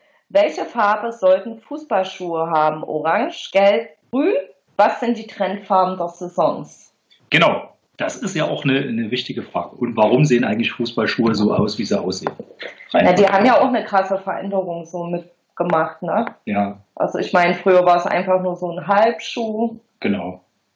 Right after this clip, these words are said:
Speaker 1: In schwarz.
Speaker 2: Genau. Und dann
Speaker 1: Mit
Speaker 2: kamen
Speaker 1: weißen
Speaker 2: Streifen
Speaker 1: Streifen.
Speaker 2: dazu, ne?
Speaker 1: Genau. Und mittlerweile gehen die ja bis zum Knöchel hoch, ne?
Speaker 2: Mhm. So als Art Socke.
Speaker 1: Genau.
Speaker 2: Also kann man so kaufen, man kriegt aber auch noch welche, die als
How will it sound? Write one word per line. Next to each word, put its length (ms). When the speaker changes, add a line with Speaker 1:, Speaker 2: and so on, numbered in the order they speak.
Speaker 1:
In 140
schwarz. 680
Speaker 2:
Genau. 280
Und 120
dann 80
Speaker 1:
Mit 60
Speaker 2:
kamen 260
Speaker 1:
weißen 320
Speaker 2:
Streifen 460
Speaker 1:
Streifen. 20
Speaker 2:
dazu, 720
ne? 140
Speaker 1:
Genau. 680
Und 220
mittlerweile 640
gehen 180
die 300
ja 320
bis 300
zum 140
Knöchel 460
hoch, 320
ne? 280
Speaker 2:
Mhm. 420
So 220
als 180
Art 200
Socke. 320
Speaker 1:
Genau. 240
Speaker 2:
Also 220
kann 180
man 100
so 160
kaufen, 460
man 140
kriegt 340
aber 160
auch 200
noch 160
welche, 220
die 220
als 480